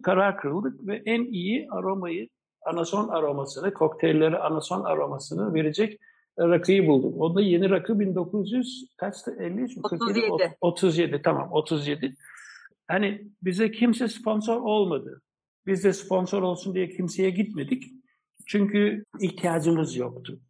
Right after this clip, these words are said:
Speaker 1: Bir
Speaker 2: Hı hı.
Speaker 1: kitap yazarken eğer ben buna, yani bizden istedikleri birkaç konuşma yaptık tabii ki. O zaman ne oluyor? Bizim yapmış olduğumuz kitap bizim olmuyor.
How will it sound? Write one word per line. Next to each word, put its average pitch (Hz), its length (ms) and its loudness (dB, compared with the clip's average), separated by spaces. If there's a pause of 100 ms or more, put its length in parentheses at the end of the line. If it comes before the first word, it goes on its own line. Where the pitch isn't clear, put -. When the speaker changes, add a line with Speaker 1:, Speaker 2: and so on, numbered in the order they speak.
(280)
Speaker 1:
Bir 185 200 4
Speaker 2:
Hı 190 40 -4
hı. 220 140 -4
Speaker 1:
kitap 185 360 0
yazarken 185 560 0
eğer 180 360 -4
ben 180 280 -4
buna, 185 480 -4 (760)
yani 175 380 0 (240)
bizden 180 360 4
istedikleri 180 760 4
birkaç 160 260 -4
konuşma 160 420 -4
yaptık 165 400 -4
tabii - 320 -4
ki. 240 140 -8 (320)
O 165 120 2
zaman 196 360 0
ne 254 40 0
oluyor? 233 360 0
Bizim 190 220 -4
yapmış 190 360 -6
olduğumuz 160 500 -4
kitap 208 260 -4 (360)
bizim 208 280 -2
olmuyor. 240 600 0